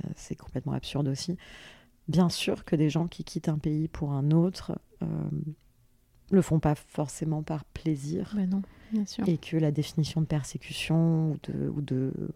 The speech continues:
Speaker 1: ou d'être forcé, euh, à quitter son pays, bah, elle, elle devrait être revue. Et je pense d'ailleurs qu'il faudrait qu'on la revoie avec les personnes concernées.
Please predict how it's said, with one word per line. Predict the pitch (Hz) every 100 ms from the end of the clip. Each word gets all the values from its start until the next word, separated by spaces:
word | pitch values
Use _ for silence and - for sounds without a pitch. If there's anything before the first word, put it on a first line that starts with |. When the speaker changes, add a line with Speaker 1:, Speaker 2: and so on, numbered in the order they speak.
| - -
Speaker 1:
ou | 151
d'être | 143 -
forcé, | - 143 - - - - 160 -
euh, | -
à | - - - -
quitter | - - 160
son | 160
pays, | 147 151 160 190 - - - - - - -
bah, | 151 151
elle, | 151 139 - 294
elle | 160 147
devrait | 175 175 202 185
être | 165 - 170
revue. | 156 151 160 196 _
Et | 165 156 147
je | 139 156
pense | 175 165
d'ailleurs | 160 156 175
qu'il | - -
faudrait | 160 156
qu'on | 156 151
la | 147 143
revoie | 143 170 -
avec | 170 160 170
les | 151
personnes | 151 139 156
concernées. | 147 147 151 147